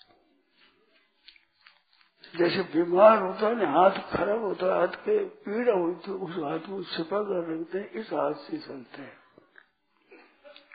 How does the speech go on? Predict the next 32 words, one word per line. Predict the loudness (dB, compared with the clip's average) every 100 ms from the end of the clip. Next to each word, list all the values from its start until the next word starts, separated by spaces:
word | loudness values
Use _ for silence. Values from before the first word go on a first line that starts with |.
| -16 -2
इस | 0 4
तरह | 4 4
से | 0 -2
दूसरे | -2 -4 -2 2
आदमी | 2 2 0 -2
उससे | -2 -2 0 0
नहीं | -2 -4
सकते। | -4 -4 -6 -8 -8 -10 -20 _ _ _ _
वो | -8
संत | -4 -2 -2
महात्मा | 2 2 2 -2 -2 0 0 -2 -10 -16 -6 4
सहिष्णु | 4 4 0 -2 -2
होते | -2 -4 -4
हैं | -4 -4
तो | -6
दूसरों | -6 -8 -6 -6
के | -4 -4
सुख | -6 -8 -8 -2
के | -2
लिए | 0 -2 0 -2 -4 -12 -20 -20 -6
अपने | -4 -2 -2
दुख | -2 -4 -6 -18 -20 -20 _ _ _ -2
हो | 0
जाए | 0 -2
तो | -2
उस | -6 -8
दुख | -10 -6
में | -4 -4
बड़ा | -6
आनंद | -6 -2 -2 -2 -6
रहता | -8 -10 -12
है। | -16